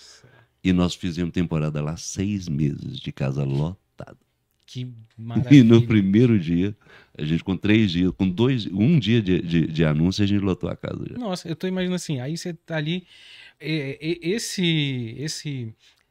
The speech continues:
Speaker 2: é, essa fita que você gravou, depois que, é aquele primeiro, é o C D que
Speaker 1: Sim, sim, que deu.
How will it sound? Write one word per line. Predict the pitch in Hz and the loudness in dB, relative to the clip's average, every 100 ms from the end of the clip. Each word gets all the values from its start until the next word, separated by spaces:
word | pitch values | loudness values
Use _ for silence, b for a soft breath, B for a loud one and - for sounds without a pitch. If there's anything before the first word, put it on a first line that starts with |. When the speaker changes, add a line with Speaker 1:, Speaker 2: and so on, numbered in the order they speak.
| _ | _
Speaker 2:
é, | 123 110 | -16 -14
essa | - 147 | -10 -8
fita | - 165 | -6 -6
que | 156 | -6
você | 151 147 147 | -8 -6 -4
gravou, | 143 135 170 | -4 -4 -4
depois | 196 208 214 | -2 -2 -4
que, | 226 - | -6 -10
é | 165 | -10
aquele | - 170 160 | -6 -6 -6
primeiro, | 151 147 180 165 | -6 -4 -4 -6
é | 147 | -8
o | 139 | -10
C | - 147 | -10 -10
D | 135 151 | -6 -8
que | - 139 | -6 -6
Speaker 1:
Sim, | 123 104 92 85 71 | 2 4 6 2 -2
sim, | - 82 | -2 -2
que | - | -2
deu. | 78 87 80 | 0 2 0